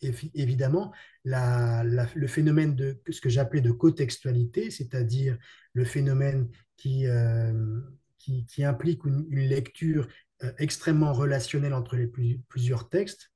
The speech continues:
et plusieurs textes est extrêmement prégnant. C'est-à-dire que la volonté de continuité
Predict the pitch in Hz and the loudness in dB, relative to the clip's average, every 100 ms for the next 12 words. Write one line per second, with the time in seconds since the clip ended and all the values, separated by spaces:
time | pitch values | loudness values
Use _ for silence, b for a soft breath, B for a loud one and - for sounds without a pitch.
0 | - 117 131 120 117 180 175 143 123 131 | -14 -10 -2 -2 0 -2 -2 -6 -4 -4
1 | - 139 147 - 147 135 123 117 b b | -2 0 0 0 -2 0 -2 -4 b b
2 | b b - 127 135 143 - 147 143 139 | b b -6 -2 0 0 0 -2 -4 0
3 | 127 156 165 165 175 - - 151 131 139 | 4 8 8 8 6 6 0 0 2 2
4 | 135 120 170 - | 2 2 4 4